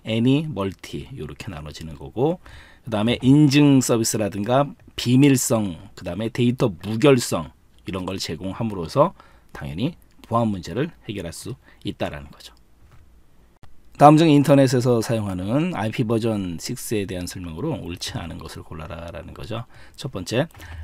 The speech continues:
아이피 버전 포와 호환성이 우수하다.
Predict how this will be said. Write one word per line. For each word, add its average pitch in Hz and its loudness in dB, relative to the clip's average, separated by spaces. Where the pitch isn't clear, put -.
아이피 131 4
버전 139 6
포와 135 8
호환성이 127 2
우수하다. 135 2